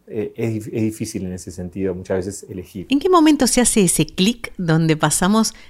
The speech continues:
Speaker 2: de sentir que es una obligación de realizar el ejercicio a incorporarlo naturalmente a nuestra rutina?
Speaker 1: A mí me gusta aplicar un, un modelo,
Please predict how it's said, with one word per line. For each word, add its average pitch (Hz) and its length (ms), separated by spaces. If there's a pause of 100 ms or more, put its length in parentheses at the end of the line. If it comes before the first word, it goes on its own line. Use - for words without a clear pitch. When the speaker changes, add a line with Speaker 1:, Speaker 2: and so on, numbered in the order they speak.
(120)
Speaker 2:
de 160 260
sentir 170 440
que 185 120
es 185 120
una 190 200
obligación 160 840
de 160 140
realizar 127 400
el 135 80
ejercicio 156 580 (300)
a 180 80
incorporarlo 175 580
naturalmente 156 720
a 135 40
nuestra 131 240
rutina? 123 500 (200)
Speaker 1:
A 107 60
mí 113 120
me 127 120
gusta 127 400
aplicar 113 460
un, 113 240
un 117 120
modelo, 110 580